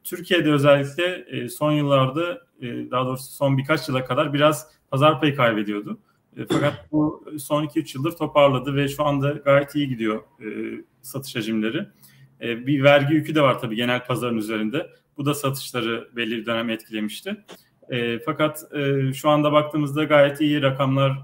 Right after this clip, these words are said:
satış rakamları var. Rusya'da da yine fena olmayan sonuçlar var. Orada tabii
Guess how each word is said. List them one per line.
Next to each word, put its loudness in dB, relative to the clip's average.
satış -10
rakamları -4
var. 0
Rusya'da -2
da 0
yine 0
fena 0
olmayan -2
sonuçlar -6
var. -4
Orada 0
tabii -6